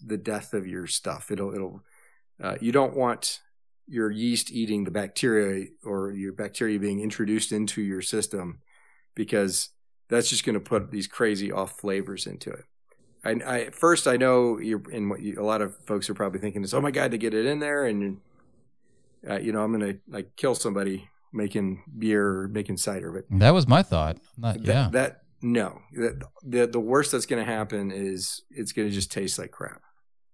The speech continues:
Speaker 1: unless you're putting some weird stuff in there that I'm not even aware of. But no, what we're talking about here is on, on that micro s-, scale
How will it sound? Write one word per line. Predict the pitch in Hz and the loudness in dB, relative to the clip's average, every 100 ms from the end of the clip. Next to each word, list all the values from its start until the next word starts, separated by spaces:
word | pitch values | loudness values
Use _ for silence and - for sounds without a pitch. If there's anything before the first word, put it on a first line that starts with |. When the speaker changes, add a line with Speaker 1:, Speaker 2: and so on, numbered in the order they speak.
| - | -6
Speaker 1:
unless | 113 120 | 0 0
you're | 127 110 | 2 2
putting | 139 120 | 4 4
some | 110 113 | 4 2
weird | 110 113 104 | 4 4 2
stuff | - 101 98 | -2 -2 -2
in | 98 90 | -4 -4
there | 95 92 | -6 -6
that | 95 - _ - | -6 -10 _ -14
I'm | 98 92 | -10 -10
not | 92 92 | -10 -12
even | - 85 82 - | -12 -14 -14 -12
aware | 95 92 87 | -10 -8 -10
of. | - - | -16 -12
But | 101 - - _ _ _ _ _ _ - | -10 -10 -14 _ _ _ _ _ _ 0
no, | 113 95 | 2 2
what | 101 110 113 | -2 0 2
we're | 120 | 2
talking | 131 156 147 | 6 6 6
about | 127 120 | 4 4
here | 117 117 | 6 4
is | 110 110 | 4 4
on, | 107 | 2
on | 104 | 2
that | 98 - | -2 -2
micro | 107 123 131 | -2 2 2
s-, | 113 - - - | 2 0 -4 -8
scale | - - 104 98 95 98 | -6 0 2 2 -2 -8